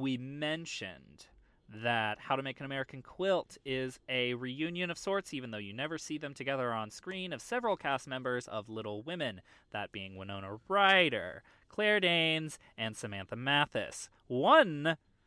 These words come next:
of the titular Little Women that is not reunited in this movie, also played by Samantha Mathis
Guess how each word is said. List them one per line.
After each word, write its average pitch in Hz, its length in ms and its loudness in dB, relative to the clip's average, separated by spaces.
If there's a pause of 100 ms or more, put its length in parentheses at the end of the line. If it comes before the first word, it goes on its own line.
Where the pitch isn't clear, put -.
(360)
of 123 580 2 (220)
the 120 500 -2 (400)
titular 110 760 -2 (380)
Little 131 260 2
Women 131 480 0 (160)
that 151 160 4
is 151 160 -2
not 190 800 4 (160)
reunited 127 580 2
in 120 140 -2
this 123 200 -6
movie, 139 640 -2 (1300)
also 196 440 6
played 208 460 6
by 117 140 2
Samantha 160 500 -2
Mathis 165 880 -2